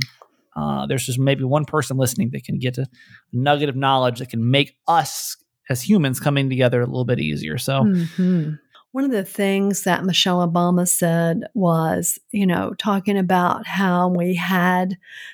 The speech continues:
Speaker 2: to be vulnerable enough to share our stories with each other. And of
Speaker 1: Right.
Speaker 2: course, she's, uh, you know, a master at that. I mean, she tells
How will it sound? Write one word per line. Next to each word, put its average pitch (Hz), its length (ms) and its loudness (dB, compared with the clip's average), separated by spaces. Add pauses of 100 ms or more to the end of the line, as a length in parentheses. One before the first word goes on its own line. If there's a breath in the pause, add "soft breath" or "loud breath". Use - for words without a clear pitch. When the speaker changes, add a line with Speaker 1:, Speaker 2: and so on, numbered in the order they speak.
(120 loud breath)
Speaker 2:
to 208 140 -2
be 180 200 2
vulnerable 202 920 0
enough 240 560 -2
to 202 120 0
share 175 600 0
our 170 140 0
stories 165 720 0
with 165 120 -2
each 175 260 -4
other. 156 360 -6 (960)
And 185 100 2
of 175 100 -2
Speaker 1:
Right. 123 100 -4
Speaker 2:
course, 202 360 0 (600 loud breath)
she's, 190 420 0 (120)
uh, 196 60 -12 (160)
you 214 100 2
know, 175 220 2
a 180 80 0
master 175 640 2
at - 140 -14
that. - 420 -8
I 196 60 0
mean, 185 240 0
she 190 240 0
tells 175 640 -2